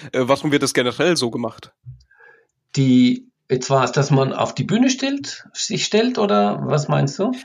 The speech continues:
Speaker 1: Äh, du, du hast vorhin gesagt, dass, äh, viel drumherum gesprochen wird, viel Nebel kommuniziert wird.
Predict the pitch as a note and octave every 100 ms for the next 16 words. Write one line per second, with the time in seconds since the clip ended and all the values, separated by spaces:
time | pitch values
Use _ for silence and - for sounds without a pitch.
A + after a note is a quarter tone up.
0 | - - _ - D#3 C#3+ D3 C3+ C#3 C#3+
1 | D3+ C#3+ C3+ C#3 C#3 C3 - - A2 -
2 | - D#3 D3 - D3+ B2+ F#3 E3 C3 C3
3 | - C3 B2+ A#2+ B2 - C#3+ C3+ C3 D#3
4 | D3 B2+ B2 C#3+ C3 B2+ A#2+ - C#3 -
5 | A#2+ A2+ -